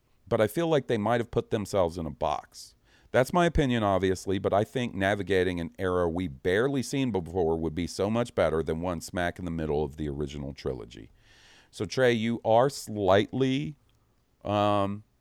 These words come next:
uh, wrong there, or, or, or incorrect there. It's actually Star Wars Eclipse that was announced to be part of the High Republic era.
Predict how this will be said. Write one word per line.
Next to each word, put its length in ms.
uh, 580
wrong 540
there, 380
or, 240
or, 380
or 340
incorrect 580
there. 240
It's 180
actually 340
Star 340
Wars 240
Eclipse 560
that 160
was 220
announced 460
to 60
be 160
part 280
of 180
the 280
High 160
Republic 520
era. 240